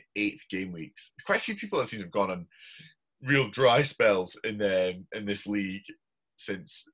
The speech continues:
you know, a bit of a hot start, and, and Boyle's one of them. And he's quite expensive, Boyle, too. We've talked about it and we kind of discarded him. So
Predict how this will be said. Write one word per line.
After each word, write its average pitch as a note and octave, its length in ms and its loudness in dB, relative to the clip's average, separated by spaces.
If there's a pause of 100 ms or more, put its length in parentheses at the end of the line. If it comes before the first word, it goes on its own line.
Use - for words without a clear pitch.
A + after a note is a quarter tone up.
(160)
you G2+ 180 -8
know, F2+ 180 -4
a F2+ 60 -4
bit F#2+ 140 2
of F2+ 80 -2
a F2+ 40 0
hot F#2 200 0
start, G2 420 0
and, F2 300 -12
and F2+ 120 -12
Boyle's G2+ 320 2
one F#2 140 -4
of F2+ 80 -8
them. D#2+ 240 -8
And - 60 -8
he's G2+ 120 -4
quite E3 140 6
expensive, C3 520 2
Boyle, F2 200 4
too. F#2 240 -6
We've - 160 -14
talked G2+ 260 2
about F2+ 140 -2
it - 80 -10
and D#2+ 160 -6
we E2 100 -12
kind F#2 200 -6
of D#2+ 80 -14
discarded F#2 500 -6
him. D#2 160 -12
So E2 220 -8